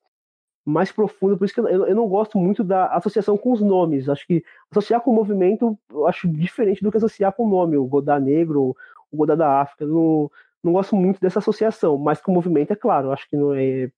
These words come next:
é, é muito visível essa, essa influência, essa relação entre os dois movimentos, entre o movimento, a novela vague, ou a nova Hollywood, e o cinema do Mambete.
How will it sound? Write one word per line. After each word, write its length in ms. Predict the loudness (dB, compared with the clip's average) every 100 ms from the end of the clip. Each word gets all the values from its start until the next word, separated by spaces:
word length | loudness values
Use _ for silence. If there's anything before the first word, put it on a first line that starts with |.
| -10
é, 640 | -6 -4 -4 -4 -6 -4
é 40 | 0
muito 220 | 2 2
visível 480 | 2 4 2 2 0
essa, 460 | -2 -4 -2 -2 -4 _ _
essa 200 | -8 0
influência, 480 | 0 2 4 4 2
essa 300 | 0 2 2
relação 480 | 2 2 0 -2 0
entre 200 | 0 -2
os 120 | 0
dois 160 | 0 -2
movimentos, 320 | -4 -4 -2
entre 140 | -4 -6 -20 _
o 80 | -2
movimento, 500 | 0 2 2 2 2
a 40 |
novela 340 | 0 0 0 0
vague, 500 | 2 2 0 0 0
ou 280 | 2 2
a 220 | 0 0 0
nova 240 | -2 0
Hollywood, 480 | 0 0 2 0 0
e 40 |
o 40 | -4
cinema 340 | 0 0 0
do 100 | 0
Mambete. 520 | -2 -2 -6 -10 -20